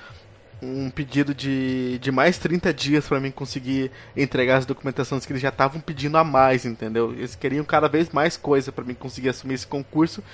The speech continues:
que é um concurso de nível médio, ensino médio, pra você ter uma ideia. Aí eu já tava puto e falei pro meu pai que eu ia largar tudo e ir embora de volta pra, pra Campo Grande, que eu não queria mais entrar na prefeitura, e aí meu pai veio com essa ideia de comprar o fliperama do tio Jairo,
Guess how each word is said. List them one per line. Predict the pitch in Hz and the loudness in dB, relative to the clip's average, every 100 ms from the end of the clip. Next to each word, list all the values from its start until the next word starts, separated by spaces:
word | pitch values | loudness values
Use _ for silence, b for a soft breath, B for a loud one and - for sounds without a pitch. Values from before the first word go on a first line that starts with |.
| B B B | B B B
que | 156 | -2
é | |
um | 143 | 0
concurso | 151 147 156 143 | -2 0 0 0
de | 156 | 0
nível | 156 147 180 | 0 2 2
médio, | 160 139 123 110 107 123 | 4 4 2 -2 -6 -8
ensino | 120 - 131 | -6 -6 -4
médio, | 151 131 113 113 | 0 2 0 -4
pra | |
você | 120 | -8
ter | 113 | -6
uma | 113 | -4
ideia. | 110 110 110 - B B | -2 -4 -6 -12 B B
Aí | 131 151 | 2 4
eu | 185 | 4
já | 208 | 2
tava | - 208 202 | 2 4 4
puto | - 165 190 226 208 | 2 0 2 0 -2
e | 175 | -2
falei | 175 160 | 2 2
pro | 165 | 2
meu | |
pai | - 151 | 2 2
que | 147 | 2
eu | 156 | 0
ia | 151 | 2
largar | 143 139 139 135 | 4 4 4 2
tudo | 143 143 | 0 -2
e | 156 | -2
ir | |
embora | 196 165 147 143 | 0 4 6 4
de | 156 | 0
volta | 151 131 127 156 | 0 2 2 -2
pra, | - 127 117 120 110 - - - - | -4 -2 -2 -4 -10 -20 -20 -20 -8
pra | 135 127 | -4 -4
Campo | 135 135 | -4 -4
Grande, | 143 143 151 190 226 220 - B B | -2 2 2 0 -2 -6 -10 B B
que | - | -4
eu | 135 | -4
não | |
queria | 135 139 135 | -2 0 2
mais | 127 123 117 - - 104 | 2 0 -2 -8 -14 -10
entrar | 127 131 | -4 -2
na | 127 | -2
prefeitura, | 123 131 147 135 - 156 190 202 | -2 -4 -4 -4 -2 0 2 0
e | 196 190 | -2 -4
aí | 185 170 170 | 0 0 0
meu | 180 | 0
pai | 185 180 | 0 0
veio | 165 165 | 0 0
com | 175 | 0
essa | 160 185 | 0 0
ideia | 165 160 165 | 2 4 4
de | 160 | 0
comprar | - 180 - 156 151 151 | -4 -4 0 4 4 4
o | |
fliperama | - 160 - 143 147 147 | 0 -2 0 0 2 0
do | 160 | -2
tio | - 170 | -2 0
Jairo, | 170 156 143 | 4 4 4